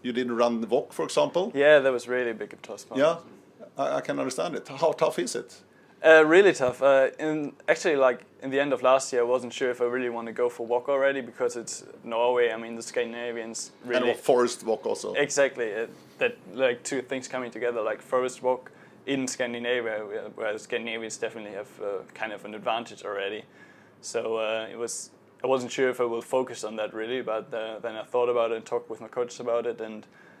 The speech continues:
Speaker 2: uh, yeah, the one opportunity you have as a German orienteer when you're good is probably that you can easily kinda easily in, in exclamation marks or whatever, uh, is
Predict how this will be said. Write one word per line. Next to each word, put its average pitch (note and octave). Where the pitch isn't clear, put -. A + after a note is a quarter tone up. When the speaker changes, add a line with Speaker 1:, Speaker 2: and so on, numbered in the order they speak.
Speaker 2:
uh, G#2+
yeah, A#2
the B2
one C3+
opportunity B2
you A#2
have A#2
as -
a A2+
German A#2+
orienteer A2
when A2
you're G#2+
good A2
is -
probably A2
that G2+
you F3+
can G#3
easily A3
kinda A#2
easily A2+
in, G#2+
in G#2
exclamation A2
marks G#2+
or -
whatever, -
uh, A2+
is -